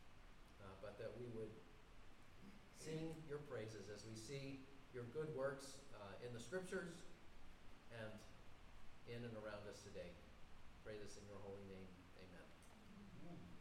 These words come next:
Well, our closing hymn is, uh, "Oh, for a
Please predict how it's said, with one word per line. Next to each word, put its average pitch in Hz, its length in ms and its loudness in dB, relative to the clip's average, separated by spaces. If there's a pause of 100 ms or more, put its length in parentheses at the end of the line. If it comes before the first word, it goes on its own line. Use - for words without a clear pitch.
(3000)
Well, 123 80 2
our 113 240 4
closing 160 320 8 (480)
hymn 165 240 6 (480)
is, 131 560 4
uh, 104 320 4 (100)
"Oh, 127 300 4
for 127 140 8
a 113 60 8